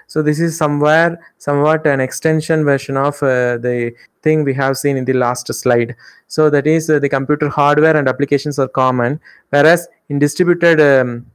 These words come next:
operating system, the open services and, uh, distributed programming support will be provided. So that is, uh, connected among the kernel services. Okay.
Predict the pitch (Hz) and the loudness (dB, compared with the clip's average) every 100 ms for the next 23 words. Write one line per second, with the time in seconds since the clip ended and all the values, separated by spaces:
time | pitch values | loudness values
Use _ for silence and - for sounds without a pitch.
0 | _ _ _ _ _ 135 131 135 160 160 | _ _ _ _ _ -4 -4 2 2 2
1 | 156 151 - - 131 156 - - _ 139 | -2 -4 -4 -2 -2 -4 -10 -20 _ 0
2 | 135 165 170 185 180 165 165 160 175 160 | 4 4 4 0 4 4 4 2 0 0
3 | 139 131 123 120 117 131 160 156 151 160 | 0 2 2 2 0 -6 -2 0 2 2
4 | 160 156 139 123 147 147 147 - 127 147 | 2 2 0 0 0 0 -2 -4 -2 0
5 | 143 135 123 - 123 123 123 131 120 - | 0 -2 -6 -4 -2 -2 0 0 -2 -6
6 | - - _ - 147 139 135 160 156 151 | -20 -20 _ -2 2 2 2 0 0 -2
7 | 131 123 120 135 147 147 165 147 131 131 | 0 -2 -2 -2 -2 0 0 0 0 0
8 | 160 202 - _ _ 139 - 156 170 175 | -2 -2 -10 _ _ -8 -2 0 2 2
9 | 175 175 170 143 127 117 - - - - | 2 0 -2 -2 -2 -4 -10 -14 -16 -18
10 | _ _ _ _ _ _ 127 | _ _ _ _ _ _ -6